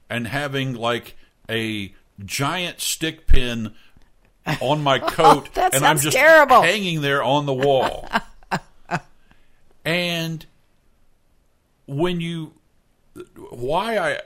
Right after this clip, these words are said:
Speaker 1: I, I, I think of that kind of visual is, well, what if I just let myself off the hook?
Speaker 2: Hmm. Yeah.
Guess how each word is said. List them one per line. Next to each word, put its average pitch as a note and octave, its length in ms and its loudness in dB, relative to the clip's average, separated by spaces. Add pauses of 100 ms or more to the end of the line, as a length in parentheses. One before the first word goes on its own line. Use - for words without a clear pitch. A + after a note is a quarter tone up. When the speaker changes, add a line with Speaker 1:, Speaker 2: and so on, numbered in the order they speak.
(260)
Speaker 1:
I, C#3 640 -6
I, C#3+ 180 -8
I B2+ 280 -2 (160)
think F3+ 340 -6
of D3 120 -4
that C#3 320 -4 (840)
kind D#3+ 260 -8
of B2 60 -8
visual C3 640 -2
is, C3 440 -6 (1160)
well, E3 360 -4 (180)
what D3 420 -4
if F#3 140 -4
I D#3+ 140 -2
just C#3+ 240 -10
let C#3 180 -4
myself B2+ 420 -6
off A2 200 -6
the F#2+ 80 -10
hook? F#2+ 320 -14 (340)
Speaker 2:
Hmm. F#3 800 -4 (1300)
Yeah. D3+ 420 -18